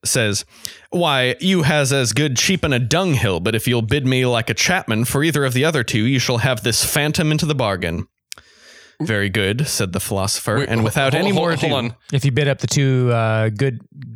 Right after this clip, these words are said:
Speaker 3: good
Speaker 2: You can
Speaker 3: dudes,
Speaker 2: get
Speaker 1: Yeah,
Speaker 2: Aesop
Speaker 1: yeah.
Speaker 2: for
Speaker 3: yeah, we'll
Speaker 2: free.
Speaker 3: throw 'em in.
Speaker 1: Yeah.
Speaker 2: Got it.
Speaker 1: Uh, so the, the philosopher basically asks what his selling price is. Uh, the merchant strikes him a good price and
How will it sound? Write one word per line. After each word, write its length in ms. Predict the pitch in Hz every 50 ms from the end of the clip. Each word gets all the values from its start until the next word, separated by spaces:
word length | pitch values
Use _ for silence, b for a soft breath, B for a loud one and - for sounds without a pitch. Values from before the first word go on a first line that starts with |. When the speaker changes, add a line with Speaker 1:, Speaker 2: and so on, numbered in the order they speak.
| 127 - _
Speaker 3:
good 140 | - 135 123
Speaker 2:
You 120 | 127 127
can 220 | 123 123 123 117 110
Speaker 3:
dudes, 220 | 113 110 107 -
Speaker 2:
get 160 | - - 233
Speaker 1:
Yeah, 100 | 220 190
Speaker 2:
Aesop 120 | 156 - 131
Speaker 1:
yeah. 140 | 104 104
Speaker 2:
for 80 | - -
Speaker 3:
yeah, 60 | 127 113
we'll 80 | 107 110
Speaker 2:
free. 40 | 98
Speaker 3:
throw 140 | 139 135 123
'em 80 | 120 113
in. 180 | 95 87 87 -
Speaker 1:
Yeah. 160 | - 147 107 - - _
Speaker 2:
Got 180 | - 110 90 87
it. 580 | - - - - - - - - - - - 120
Speaker 1:
Uh, 680 | 120 117 113 110 107 107 104 101 101 101 101 104 104 - - _ _ _ _ _ _ _ _ 131
so 140 | - 165
the, 180 | 139 131 123 - - _
the 160 | - 143 135 123
philosopher 400 | - 147 143 120 - - 104 104
basically 360 | 104 101 95 - - 107 101
asks 280 | 95 90 - - - -
what 140 | 98 87 92
his 140 | - 95 -
selling 280 | - 190 180 175 170
price 320 | 156 - 165 156 151 - -
is. 340 | 147 139 135 131 127 - - B B B B B B
Uh, 460 | - - 104 101 101 98 98 98 98 98
the 80 | 87 101
merchant 580 | 98 98 92 - - 104 95 87 80 - - - - -
strikes 340 | - - - 113 98 - -
him 60 | 101
a 40 | 90
good 200 | 85 92 90 87
price 400 | - 110 95 92 87 - - -
and 400 | - 101 95 87 85 87 87 -